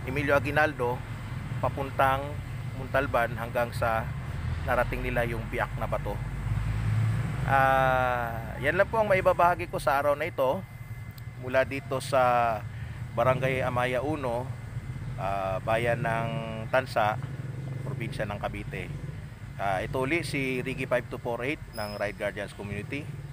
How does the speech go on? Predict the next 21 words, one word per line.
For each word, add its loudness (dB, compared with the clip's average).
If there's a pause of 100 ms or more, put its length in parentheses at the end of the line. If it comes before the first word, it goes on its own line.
(580)
Ah, -2
maraming 2
salamat 2
sa 2 (540)
panonood -2 (960)
at 4
paki-subscribe 2
na 6
lang 4
po 0
sa 6
YouTube -4
channel -2
ko. -8 (160)
Maraming -4
salamat 4
po. 2 (560)
Magandang -4
gabi, -6 (100)
ah, -2
magandang -4